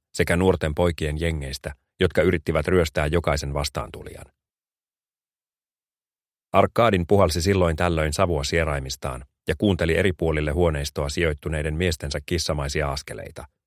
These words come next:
Hänen kanssaan samassa huoneessa oli ainoastaan Hassan, iso romuluinen tietokonevelho,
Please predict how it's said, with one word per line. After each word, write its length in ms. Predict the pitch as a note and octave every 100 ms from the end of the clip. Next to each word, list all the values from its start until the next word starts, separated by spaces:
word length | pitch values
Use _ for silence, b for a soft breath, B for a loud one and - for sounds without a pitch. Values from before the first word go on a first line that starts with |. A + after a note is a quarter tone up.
| _ _ _ _ _ _ _ _ _ _ _ _ _ _ -
Hänen 200 | F2+ E2+
kanssaan 460 | G2 F2+ - D2+
samassa 380 | D2+ F#2+ F2+ D#2+
huoneessa 500 | E2+ F2 D2 C#2 -
oli 140 | D#2 E2+
ainoastaan 520 | F2 E2 D#2 E2 D2+
Hassan, 460 | E2 D#2 - A#1+ - _ _ _ _ -
iso 240 | G2+ F#2
romuluinen 560 | F2 F2+ E2 D#2+ D#2 D2
tietokonevelho, 880 | F#2 E2+ D#2 D2+ C#2+ D2+ C2+ C2+